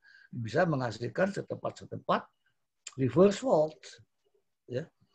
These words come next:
itu. Jadi, apakah itu dimungkinkan tergantung jenis thrustnya. Ya, kalau yang seperti di Irian, itu saya kira, nah, di Irian di Papua, ya,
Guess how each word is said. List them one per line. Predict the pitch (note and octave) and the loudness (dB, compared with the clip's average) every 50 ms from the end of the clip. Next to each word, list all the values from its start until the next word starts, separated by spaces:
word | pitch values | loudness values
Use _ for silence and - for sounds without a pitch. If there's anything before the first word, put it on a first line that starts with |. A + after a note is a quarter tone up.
| _ _ _ _ | _ _ _ _
itu. | - A#2+ - - C3 A#2+ A2 A2+ - _ _ _ _ _ _ _ | -12 -4 0 0 0 0 0 -4 -10 _ _ _ _ _ _ _
Jadi, | - A2+ A#2 D#3+ G#3 A3 F#3 - - - _ _ _ _ _ _ _ - - _ _ _ _ - | -8 -2 0 2 4 4 2 2 0 -8 _ _ _ _ _ _ _ -20 -20 _ _ _ _ -8
apakah | D3+ - - G3 F#3+ - G#3+ G#3 G#3 F#3 | -2 2 4 2 2 2 2 2 2 4
itu | F3+ E3 - F#3+ F3+ F3 | 2 2 4 4 4 6
dimungkinkan | E3 D#3+ D#3 D#3+ D#3+ D3 D#3 F3 G3 A#3+ B3 A#3+ | 6 6 6 4 4 2 0 -2 -2 -2 -2 0
tergantung | - G3+ E3 F3 F3 F3+ F#3 G#3+ A#3 A#3 G#3+ G3 F3+ E3 D3+ - - - - - | 0 2 4 6 4 4 4 0 0 0 0 0 -2 -2 -6 -8 -14 -18 -14 -10
jenis | D3 C3 B2 C#3+ C#3 D3 F#3+ G3 G3 - - - - | -6 2 2 4 4 6 4 2 2 -2 -8 -10 -6
thrustnya. | - D3+ D3+ D3 - - - E3 C#3 A#2+ G#2+ G2+ G2+ - _ _ _ _ _ _ _ | -2 0 0 -2 -2 -8 -6 -2 -2 0 0 -2 -6 -12 _ _ _ _ _ _ _
Ya, | - C3+ C#3+ | -8 -8 -4
kalau | - - D3+ D3 D3 | 0 2 4 4 6
yang | D3+ D3 C#3 | 6 4 2
seperti | B2 C3+ C3+ C#3+ - - C#3+ C3+ | 2 -2 -4 -4 -4 -4 -4 -4
di | A#2+ B2+ C3 - - A#2 | -4 -4 -4 -4 -4 -4
Irian, | G#2 G2+ G2 A2+ D#3 G#3 B3+ D4 D#4 - - | -4 -2 0 2 2 2 2 0 -6 -10 -12
itu | - - - - G#2 | -12 -8 -8 -8 -8
saya | - - - | -8 -12 -16
kira, | - - - F#2 G#2+ G#2+ - - _ _ _ _ _ _ _ _ _ _ _ _ - | -12 -6 -4 -4 -4 -4 -8 -14 _ _ _ _ _ _ _ _ _ _ _ _ -18
nah, | - - | -16 -12
di | G2+ A2 A2 | -10 -10 -8
Irian | G2+ G2 G#2 G#2+ G#2+ G#2+ | -8 -8 -6 -6 -6 -6
di | A2 A2 G#2+ A2 - - - - | -6 -6 -6 -8 -8 -10 -16 -14
Papua, | - A2+ A2 - A2 A2 - D#3 G#3+ - - - | -14 -12 -12 -8 -6 0 2 2 2 2 0 -2
ya, | - - | -2 -2